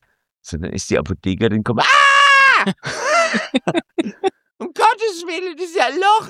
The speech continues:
im Kopf. Uh! Ist aber so schlimm. Nee, das muss halt ein wenig schminken. <laughs>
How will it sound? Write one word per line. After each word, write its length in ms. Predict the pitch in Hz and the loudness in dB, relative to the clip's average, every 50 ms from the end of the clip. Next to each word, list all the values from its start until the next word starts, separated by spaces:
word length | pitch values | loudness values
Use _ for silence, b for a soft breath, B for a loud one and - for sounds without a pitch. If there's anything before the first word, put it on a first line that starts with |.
| 403 370 | -8 -8
im 160 | 359 285 269 _ | -8 -10 -14 _
Kopf. 320 | - - 320 311 294 233 _ | -8 -4 -2 -2 -4 -4 _
Uh! 1120 | 277 349 440 480 508 587 622 605 605 605 605 587 571 554 554 539 523 508 508 508 480 - 330 b b b b | -12 -8 -4 -2 0 0 0 0 0 0 0 2 2 2 0 0 0 0 0 -2 -2 -4 -8 b b b b
Ist 120 | - - | -18 -14
aber 180 | 85 80 78 76 | -12 -12 -12 -12
so 260 | - - 95 98 120 | -12 -10 -8 -8 -8
schlimm. 340 | - - - 117 123 127 123 b b b b | -8 -8 -6 -4 -4 -4 -6 b b b b
Nee, 140 | 123 143 196 | -4 -2 -2
das 140 | 349 311 | -2 -4
muss 220 | 277 285 277 - - | -6 -8 -6 -4 -4
halt 160 | 262 233 175 | -4 -4 -4
ein 60 | 147 | -4
wenig 180 | 135 127 120 - | -4 -4 -4 -6
schminken. 320 | - - 107 107 110 - _ _ _ _ - | -6 -6 -6 -6 -6 -10 _ _ _ _ -8
<laughs> 380 | - 127 135 123 123 104 82 | -2 2 2 4 4 2 0